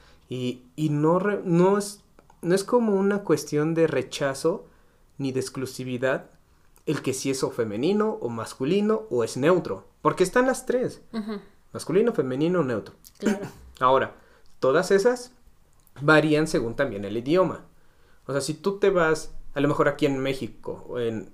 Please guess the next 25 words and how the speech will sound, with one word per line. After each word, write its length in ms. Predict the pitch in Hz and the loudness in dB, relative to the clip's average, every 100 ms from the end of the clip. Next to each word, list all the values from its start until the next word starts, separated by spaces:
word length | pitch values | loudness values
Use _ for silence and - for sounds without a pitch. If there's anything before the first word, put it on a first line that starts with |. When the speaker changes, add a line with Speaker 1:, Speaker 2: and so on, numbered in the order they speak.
| - | -12
Speaker 2:
o 80 | 131 | -4
sea, 380 | 131 120 117 120 | 0 0 0 -2
en 140 | 160 165 | 2 4
México, 580 | 170 190 196 196 202 - | 4 2 0 2 2 -2
para 180 | 127 123 | 0 0
los 200 | 113 - | 0 -4
que 380 | 123 113 113 117 | -4 -2 0 -2
nos 180 | 113 123 | -6 -8
escuchan 340 | - 135 147 | -10 -6 0
de 60 | 147 | 0
España, 400 | 147 190 117 98 - - - - - | 6 4 4 -6 -14 -20 -20 -20 -10
o 180 | 120 113 | -4 -2
los 180 | 110 - | -2 -4
que 80 | 113 | -8
nos 120 | 110 | -8
escuchan 320 | - 127 127 | -8 -6 -4
de 80 | 123 | 0
Argentina, 420 | 165 165 175 107 - _ _ _ _ _ _ _ _ _ | 0 0 0 -2 -10 _ _ _ _ _ _ _ _ _
en 120 | 151 | 2
México, 460 | 143 147 143 160 160 | 2 2 2 4 6
por 120 | 131 | 2
ejemplo, 220 | 139 131 | 0 0
en 60 | 143 | 2
la 160 | 127 - | 2 2
parte 440 | 139 - 143 | 2 2 -2